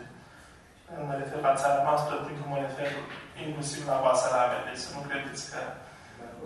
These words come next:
ă, separ lucrurile într-un fel sau altul și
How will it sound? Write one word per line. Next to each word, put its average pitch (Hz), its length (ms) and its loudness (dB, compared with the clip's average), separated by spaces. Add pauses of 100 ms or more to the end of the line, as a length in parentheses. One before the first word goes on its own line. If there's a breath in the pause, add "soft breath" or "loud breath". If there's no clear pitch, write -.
(240)
ă, - 20 -2 (380)
separ 143 320 10 (120)
lucrurile 143 320 0
într-un 139 260 -6
fel 143 220 -2
sau - 120 4 (120)
altul - 300 6
și - 60 -6